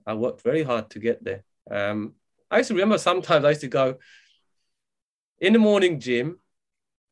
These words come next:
Actually, no, not sometimes. I did that a lot. I used to go in the morning gym.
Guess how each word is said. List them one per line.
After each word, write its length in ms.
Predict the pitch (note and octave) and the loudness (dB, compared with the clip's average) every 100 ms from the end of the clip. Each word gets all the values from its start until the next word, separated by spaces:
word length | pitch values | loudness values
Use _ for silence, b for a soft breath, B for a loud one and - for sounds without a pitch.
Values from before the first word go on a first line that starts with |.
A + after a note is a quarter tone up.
| _ _ _ - | _ _ _ -6
Actually, 320 | B3+ - C3+ | -6 -4 0
no, 180 | D3+ B2 | 2 2
not 240 | E3+ - - - - | 0 -2 -14 -20 -12
sometimes. 600 | - A#2+ G#2+ G2+ G2+ - - | -8 -8 -8 -10 -10 -16 -8
I 100 | C#3 | -6
did 140 | G3 | -2
that 140 | D#3 A2 | -2 -2
a 40 | |
lot. 360 | A2 C#3+ - - _ _ | 0 -2 -2 -14 _ _
I 80 | A2 | -6
used 220 | C3 C#3 | -4 -6
to 60 | A#2 | -2
go 100 | A2+ | 0
in 120 | G#2+ | 0
the 60 | |
morning 440 | A2 E3 G3 G3 D#3+ | 0 -2 0 -2 -2
gym. 300 | D#3+ E3+ | -4 -4